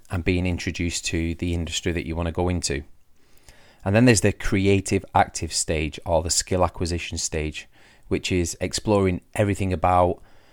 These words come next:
the job that you want to do. Obviously, in my case, let's relate it back to barbering. Um, I'm watching clippering, I'm watching scissor work, I'm,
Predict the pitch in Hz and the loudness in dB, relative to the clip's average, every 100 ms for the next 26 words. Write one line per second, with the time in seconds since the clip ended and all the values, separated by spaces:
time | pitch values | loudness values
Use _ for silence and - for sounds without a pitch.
0 | - - - - - - - - - 107 | -20 -20 -20 -20 -20 -20 -20 -6 2 8
1 | 110 95 101 101 98 95 98 90 107 101 | 8 8 4 4 6 6 4 4 2 2
2 | 107 101 123 113 110 - 90 85 104 - | 4 4 6 6 6 4 2 2 0 0
3 | - - - 98 95 87 78 - - 87 | -2 -4 -6 0 2 2 2 -2 0 6
4 | 87 85 80 85 - - 87 90 85 85 | 6 6 2 -4 -8 -6 -2 0 0 0
5 | 85 80 - - - 92 92 90 - - | -2 -4 -10 -18 -4 0 2 2 2 0
6 | 87 85 82 78 _ _ - - 113 - | -2 0 -4 -6 _ _ -18 -2 0 2
7 | 101 98 101 - 87 82 - 85 80 104 | 2 2 -2 -4 0 -2 -2 -6 -4 -2
8 | 95 95 95 92 - 85 87 | 0 4 4 4 2 -6 -4